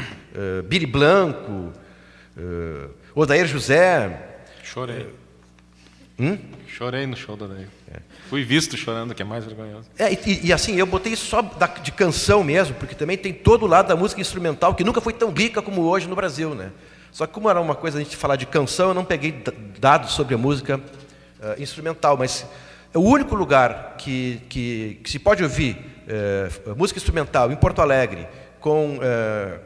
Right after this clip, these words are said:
Speaker 1: com, digamos assim, com constância, é os projetos Santa-, do Santander Cultural,
Speaker 2: Hum.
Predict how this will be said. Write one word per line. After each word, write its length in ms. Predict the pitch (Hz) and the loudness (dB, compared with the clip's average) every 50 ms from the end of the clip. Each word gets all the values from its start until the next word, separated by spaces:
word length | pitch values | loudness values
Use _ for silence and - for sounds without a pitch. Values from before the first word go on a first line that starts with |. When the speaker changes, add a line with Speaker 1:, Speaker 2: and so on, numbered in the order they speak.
| - - | -16 -12
Speaker 1:
com, 280 | 139 139 135 127 120 - 110 | -10 -10 -8 -10 -10 -12 -14
digamos 280 | 104 107 135 143 135 120 | -12 -8 -8 -8 -8 -8
assim, 160 | 113 - - | -10 -12 -12
com 160 | - 131 120 | -10 -12 -8
constância, 720 | - - 160 - - - 185 214 247 - - - 98 82 - - - - - - - - _ - | -4 -4 -4 -2 0 2 2 2 2 2 0 -6 -8 -10 -12 -16 -20 -20 -20 -20 -20 -6 _ 4
é 220 | 180 170 190 202 | 6 6 6 6
os 140 | 226 226 - - - - - - | 4 0 -4 -8 -12 -14 -10 -6
projetos 360 | 220 208 147 175 202 196 - | -4 -2 0 0 0 0 -2
Santa-, 200 | - 208 - 190 | -6 -6 -4 -6
do 80 | 185 - | -4 -2
Santander 400 | - 185 - 160 123 139 139 135 | -2 -2 -2 -2 0 0 0 -2
Cultural, 400 | 127 104 - 101 95 92 82 113 | -2 -6 -4 -4 -4 -4 -4 -6
Speaker 2:
Hum. 100 | 110 | -10